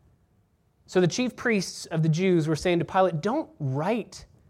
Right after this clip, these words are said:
the King of the Jews, but that he said, 'I am the King of the Jews.'" And Pilate answered, "What I have written, I have written." Then the soldiers,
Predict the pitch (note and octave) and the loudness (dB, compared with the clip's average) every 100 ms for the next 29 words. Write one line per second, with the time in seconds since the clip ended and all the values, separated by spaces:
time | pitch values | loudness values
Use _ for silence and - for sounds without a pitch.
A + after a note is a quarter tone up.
0 | _ D#3 - - C4 G#3+ C#3+ C3+ B2+ C3+ | _ -6 -2 0 4 4 2 -2 -2 0
1 | D#3 G#3 A3+ A3 F3+ A3+ - - D4+ D4 | 0 2 2 2 2 -2 -2 4 6 8
2 | G#3 F3 E3+ F3 F#3 G3 C4 C#4 F3 C3+ | 8 6 4 4 4 0 0 2 0 -2
3 | B2 C#3+ C3 B2 A#2+ A#2+ A#2 - - - | -4 -4 -6 -6 -10 -10 -12 -14 -20 -20
4 | - - B2+ A#2+ D#3 D3+ C#3+ C#3 C#3 C#3 | -20 -12 -8 -6 0 4 4 2 -4 -4
5 | B2+ C3 F3+ F3+ D#3+ E3+ D#3+ E3 C3+ C#3 | -2 4 4 4 2 0 0 -2 -2 0
6 | D#3 D#3 D3 C#3 C#3+ D3+ D#3+ D3+ D3 C3 | 0 0 -4 -4 -4 -2 -4 -6 -4 -2
7 | B2+ B2 B2 _ - _ - A#2+ B2+ C#3 | -2 -4 -10 _ -20 _ -14 -6 -2 -2
8 | - G#2+ A2 _ _ _ _ _ _ _ | -4 -14 -18 _ _ _ _ _ _ _
9 | _ _ _ _ _ _ _ _ _ _ | _ _ _ _ _ _ _ _ _ _
10 | _ _ _ _ _ _ _ - _ - | _ _ _ _ _ _ _ -20 _ -20
11 | _ _ D#3 F#3 E3 F#3 F3 C#3+ A#2 A2 | _ _ -6 -4 -4 -2 0 -2 -4 -8
12 | A#2 - - | -14 -18 -20